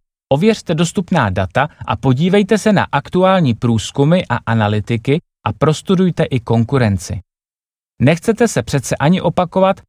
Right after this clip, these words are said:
ani uvádět nepřesnosti. Rozhodli jste se připravit článek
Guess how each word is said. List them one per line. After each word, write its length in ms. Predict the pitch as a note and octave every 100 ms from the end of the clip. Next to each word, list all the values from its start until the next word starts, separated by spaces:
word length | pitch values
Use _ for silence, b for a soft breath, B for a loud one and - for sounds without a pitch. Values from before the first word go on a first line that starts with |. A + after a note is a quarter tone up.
| _
ani 220 | C3+ E3 F3
uvádět 520 | C3 C3 A#2+ A#2+ -
nepřesnosti. 760 | B2 - D#3+ - G2 - E2+ - _ _ _ _ _ _ _ _ _ -
Rozhodli 540 | B2 D3 E3 F3+ G#3
jste 160 | - A3
se 160 | -
připravit 520 | A2 E3 D#3+ G3 D3 -
článek 480 | - D3+ F#3 C3+